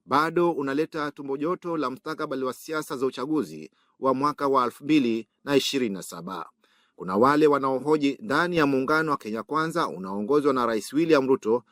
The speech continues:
kwamba hatima ya siasa zao kuelekea uchaguzini utamezwa na ushawishi mkubwa wa Raila na chama chake cha O D M. Aidha, handshake hii baina ya William Ruto na Raila Odinga huenda ikawasukuma kando wafuasi wa karibu wa William Ruto,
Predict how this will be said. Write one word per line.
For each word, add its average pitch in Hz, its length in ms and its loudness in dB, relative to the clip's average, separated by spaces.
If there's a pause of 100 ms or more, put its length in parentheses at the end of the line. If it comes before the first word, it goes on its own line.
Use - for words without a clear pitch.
(160)
kwamba 165 340 4
hatima 185 560 -6
ya 143 100 -2
siasa 131 340 -6
zao 156 320 2
kuelekea 110 440 -6
uchaguzini 131 680 -4 (380)
utamezwa 147 680 -2
na 151 80 -4
ushawishi 131 540 -2
mkubwa 160 400 0
wa 139 140 4
Raila 123 460 0 (260)
na 135 140 0
chama 139 240 0
chake 139 360 -2
cha 117 220 -4
O 110 220 6
D 101 280 -2
M. 92 300 -8 (500)
Aidha, 147 520 2
handshake 180 600 -8
hii 156 340 -6
baina 139 400 -6
ya 139 80 -2
William 151 400 -2
Ruto 175 420 -2
na 139 160 -2
Raila 156 280 0
Odinga 95 460 -4 (400)
huenda 156 560 4
ikawasukuma 131 600 -4
kando 165 400 -2
wafuasi 147 600 -2
wa 160 100 -2
karibu 147 340 -2
wa 135 80 4
William 131 400 0
Ruto, 123 380 2